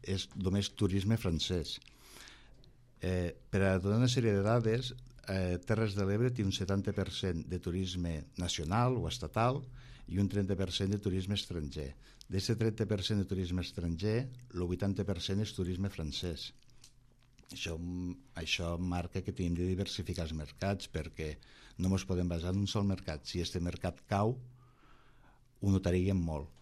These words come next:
I amb aquesta política de diversificar mercats estem fent diferents promocions, a, a, estem fent a les zones del Benelux, que és molt important pels càmpings, estem fent la zona de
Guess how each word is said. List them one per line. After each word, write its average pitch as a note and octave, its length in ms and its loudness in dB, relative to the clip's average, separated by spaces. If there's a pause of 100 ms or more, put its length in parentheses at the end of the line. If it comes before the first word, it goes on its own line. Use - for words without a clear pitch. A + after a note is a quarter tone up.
(560)
I G2 160 2
amb G2 80 4
aquesta A2 240 2
política A2+ 480 4
de F#2 100 2
diversificar F2+ 560 0
mercats A#2+ 640 0
estem F2+ 320 -2
fent F#2 400 2
diferents E2+ 480 0
promocions, G2+ 640 0
a, D2+ 240 -4 (160)
a, D2 140 -2 (500)
estem - 240 -10
fent D#2+ 160 -4
a D#2 320 -2
les D#2 160 -6
zones E2 240 -2
del D#2 160 -2
Benelux, F2+ 500 2
que D#2+ 140 -2
és D#2+ 80 -4
molt E2 160 -2
important D#2+ 400 -6
pels - 240 -8
càmpings, C3 480 0
estem - 260 -4
fent E2+ 240 -2
la D#2 80 -2
zona E2 380 -4
de D#2 240 -4